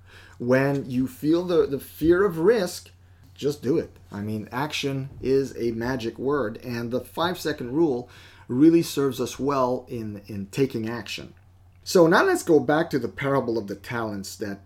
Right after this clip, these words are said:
is our template for this teaching series on fear. In the parable of the talents, as we know, there's a version in Luke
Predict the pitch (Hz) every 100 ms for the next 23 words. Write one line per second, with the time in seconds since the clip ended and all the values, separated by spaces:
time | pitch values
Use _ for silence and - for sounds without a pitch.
0 | - 123 110 104 101 156 151 113 113 -
1 | 120 110 110 - 185 - 143 - 135 127
2 | 117 101 92 - 123 104 87 - - -
3 | - - - - 160 165 175 240 262 254
4 | 233 180 156 - 196 151 135 - 170 185
5 | 214 147 143 139 131 - - 131 117 165
6 | 185 214 214 196 156 135 -